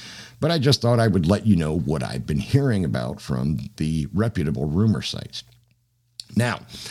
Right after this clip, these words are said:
when it comes to the Fuji, I must also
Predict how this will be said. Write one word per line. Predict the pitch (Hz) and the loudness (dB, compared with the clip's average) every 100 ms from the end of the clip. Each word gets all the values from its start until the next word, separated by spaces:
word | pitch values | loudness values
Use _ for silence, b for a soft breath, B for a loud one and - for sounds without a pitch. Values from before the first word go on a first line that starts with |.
| B B B | B B B
when | 101 110 | -2 0
it | |
comes | 117 143 - | 2 2 2
to | 131 | 2
the | 113 | 2
Fuji, | 104 135 147 180 | 4 4 4 2
I | 110 | 2
must | 104 123 - | 4 2 0
also | 82 110 147 - 71 76 95 | -2 0 0 0 -2 0 0